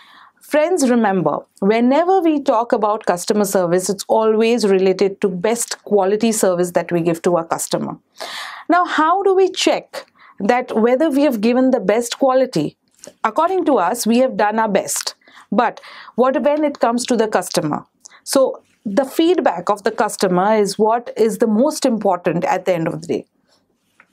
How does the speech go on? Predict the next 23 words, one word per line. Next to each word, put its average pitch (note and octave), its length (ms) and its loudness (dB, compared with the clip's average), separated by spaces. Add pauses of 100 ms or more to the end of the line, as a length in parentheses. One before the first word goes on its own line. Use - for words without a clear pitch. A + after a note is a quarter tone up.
(280)
Whenever A#3+ 360 2
you D4+ 300 2
take B3+ 300 0
a B3 60 2
feedback G#3+ 480 0
from G3 200 0
the F#3+ 80 0
customer, E3+ 500 -2 (460)
it's D4+ 180 0
either C4 380 0
in D4 80 4
the C4+ 80 2
form A3+ 260 0
of G#3+ 160 -2
questionnaire, G3 600 0 (360)
it's A#3 200 0
either A3+ 300 0
in B3 120 2
a A#3+ 40 0
form G#3+ 300 0
of G#3+ 100 -2
some E3+ 280 -2
survey, A#3+ 640 0